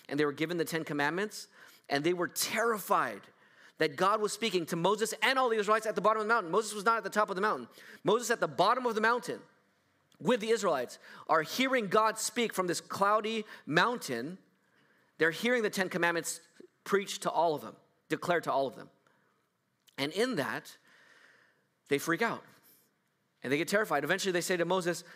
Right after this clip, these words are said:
"Moses, we don't want him to talk to us. You go up there and you talk to him and you bring it down to us, but we don't want to talk to him 'cause he's gonna kill us. We're gonna die. He's holy. He's overwhelming."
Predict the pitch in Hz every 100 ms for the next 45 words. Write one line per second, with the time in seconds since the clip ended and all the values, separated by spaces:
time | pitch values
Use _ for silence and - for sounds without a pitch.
0 | - _ - 277 277 247 170 156 247 320
1 | 440 233 277 277 254 214 262 285 226 180
2 | 123 - - - _ _ _ _ - 165
3 | 320 330 311 254 - 208 214 311 254 220
4 | 208 208 226 220 254 262 214 247 269 214
5 | 175 170 - - - 190 196 262 330 247
6 | 233 202 294 - 208 202 269 302 277 311
7 | 339 185 185 220 220 165 302 415 262 -
8 | - - _ _ _ - 175 185 - 269
9 | 311 185 110 - _ _ _ _ _ _
10 | - 226 214 233 214 208 233 262 156